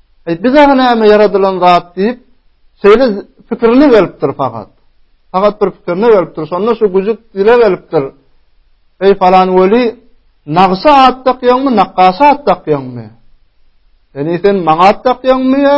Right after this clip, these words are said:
Hudaýa at takýanmy? Hudaýyň edenişine at takýanmy? Maňa at taksaň-da Hudaýyň edenişi,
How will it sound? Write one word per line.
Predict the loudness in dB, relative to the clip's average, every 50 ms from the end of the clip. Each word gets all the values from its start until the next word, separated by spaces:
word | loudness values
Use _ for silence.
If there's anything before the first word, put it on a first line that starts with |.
| 0 -2
Hudaýa | -2 0 2 2 4 4 2
at | 2 0 -2
takýanmy? | -2 -4 -2 -2 -4 -4 -4 -6 -8 -12 -14 -16 -18 _ _ _ _ _ _ _ _ _ -4
Hudaýyň | 0 2 2 2 2 0 -2
edenişine | -2 -2 -2 -2 -2 -4 -4 -2 -2
at | -2 -2 -2 -4
takýanmy? | -8 -8 -8 -8 -8 -8 -8 -12 -16 -18 -18 -20 _ _ _ _ _ _ _ _ _ _ _ _ _ _ _ _ _ -2
Maňa | 0 2 2 4 4 2
at | 2 2
taksaň-da | 0 0 0 0 0 0 0 2 0 0
Hudaýyň | 0 0 0 2 2 2 2 0 0
edenişi, | -2 0 0 0 0 0 -2 -4 -4 -4 -2